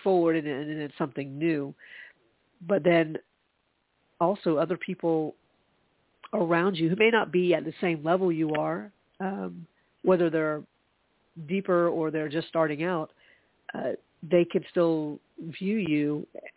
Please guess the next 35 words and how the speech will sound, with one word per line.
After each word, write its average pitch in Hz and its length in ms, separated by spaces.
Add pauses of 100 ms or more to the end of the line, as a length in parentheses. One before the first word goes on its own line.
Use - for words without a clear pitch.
(120)
uh, 151 40
in 147 300
your 165 160
journey 165 460
and 139 220
see 147 460 (640)
what, 147 360 (320)
what 147 220
they 151 100
can 143 240
see, 151 280
and 147 80
you'll 139 120
kinda 147 440 (180)
gain 151 260
whatever 156 280
wisdom 143 340
they 139 100
can, 131 320
they 127 100
can 135 200
get 156 220
from 139 140
it, 131 100
whether 143 260
it's 131 300 (600)
you're 165 160
the 156 160
unassuming 147 540
role 160 180
model 151 560
or 147 260
they're 147 240
actually 147 340
really 151 480